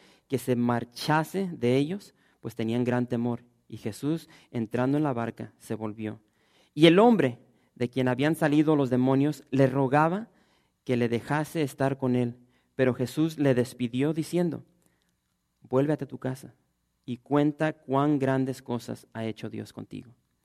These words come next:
Y él se fue publicando por toda la ciudad cuán grandes cosas había hecho Jesús con él.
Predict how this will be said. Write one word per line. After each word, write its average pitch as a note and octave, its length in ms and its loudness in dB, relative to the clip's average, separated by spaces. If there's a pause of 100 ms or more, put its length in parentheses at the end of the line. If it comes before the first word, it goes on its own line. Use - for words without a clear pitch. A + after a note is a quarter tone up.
(420)
Y A#2+ 140 -2
él B2+ 80 2
se C3 140 -8
fue C3 300 -4
publicando B2 680 -4
por A#2 160 -6
toda C#3 240 0
la D#3+ 100 2
ciudad B2+ 380 -2
cuán C#3 220 0
grandes C3 340 0
cosas B2 320 -6
había A#2 240 -2
hecho A2+ 240 -6
Jesús A2+ 380 -16
con G#2+ 160 -10
él. G2+ 160 -12